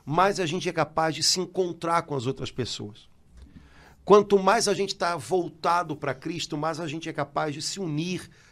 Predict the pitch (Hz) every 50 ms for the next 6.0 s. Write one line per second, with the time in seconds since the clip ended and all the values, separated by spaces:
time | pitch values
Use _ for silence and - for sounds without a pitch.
0 | - - - - 147 160 139 107 139 127 123 101 98 113 104 104 - 113 - -
1 | - - - - - - - 147 165 - - - 170 175 165 - 170 147 - 151
2 | 147 143 135 135 143 151 - - - 160 143 - - - - - _ - 135 143
3 | 151 151 147 - 160 151 131 123 139 139 135 131 135 127 127 - - 160 - -
4 | 143 135 127 123 - - 117 - 147 139 135 135 160 160 131 135 131 131 139 127
5 | 135 139 131 - 131 123 123 113 123 117 101 113 117 - - - 123 131 131